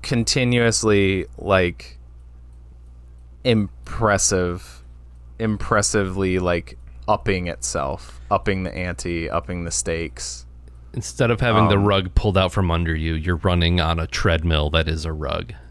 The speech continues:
Speaker 2: and it's just
Speaker 1: <laughs> Yeah.
Speaker 2: constantly moving.
Speaker 1: Yeah. <laughs> See, this is the thing. Like, I don't really know what to say about this one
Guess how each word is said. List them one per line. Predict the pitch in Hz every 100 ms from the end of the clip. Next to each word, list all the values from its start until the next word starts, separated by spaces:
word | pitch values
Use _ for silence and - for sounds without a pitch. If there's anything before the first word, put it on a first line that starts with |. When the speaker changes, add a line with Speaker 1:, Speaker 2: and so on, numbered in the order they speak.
| -
Speaker 2:
and | 82 78
it's | -
just | - -
Speaker 1:
<laughs> |
Yeah. | 117 87
Speaker 2:
constantly | 78 - 87 87
moving. | 82 80 78 85 - - - - - - - - - - -
Speaker 1:
Yeah. | - 92 92 92 - - -
<laughs> | - - - -
See, | - 143
this | 143 151
is | 139
the | 139
thing. | 120
Like, | 117 -
I | 123
don't | 147 113
really | 110 120 104
know | 98 104 92
what | 92 87 - - - - - -
to | 107
say | 107 98 90
about | 82 85 -
this | 90 104
one | 85 78 82